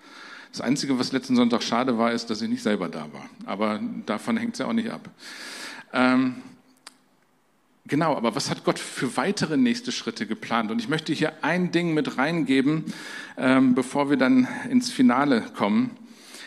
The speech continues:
Wir haben jetzt fast vier Monate über D N A und Vision und solche Geschichten geredet. Und es geht darum, dass wir Familie sein wollen, dass wir Gott erleben wollen, dass wir Veränderung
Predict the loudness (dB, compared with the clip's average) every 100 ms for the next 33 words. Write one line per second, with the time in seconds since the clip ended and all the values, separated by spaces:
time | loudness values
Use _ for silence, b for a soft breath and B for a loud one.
0 | B 2 4 2 -2 -6 -2 -4 -2 0
1 | 2 4 2 2 0 2 4 4 4 4
2 | 2 2 2 2 2 4 2 2 0 -2
3 | 2 2 2 -6 2 4 4 4 4 4
4 | 4 2 0 0 0 0 0 0 0 -4
5 | -4 -2 0 0 0 0 0 0 0 2
6 | 2 2 -2 -6 -4 -4 -4 -4 0 0
7 | 0 2 2 2 0 0 -2 -2 -4 -2
8 | 0 0 2 0 0